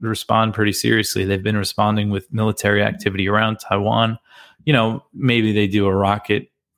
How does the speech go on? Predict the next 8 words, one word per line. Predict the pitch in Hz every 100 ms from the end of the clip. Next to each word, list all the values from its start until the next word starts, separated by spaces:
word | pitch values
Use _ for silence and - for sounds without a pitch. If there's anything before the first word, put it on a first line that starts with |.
| -
test | - 107 - -
or | 104
something | - 104 107 107
in | 95
waters | 95 101 101 -
near | 101 98
Taiwan. | - 104 107 104 104 104 _ _ _ _ _ -
Um, | 110 101 98 95 95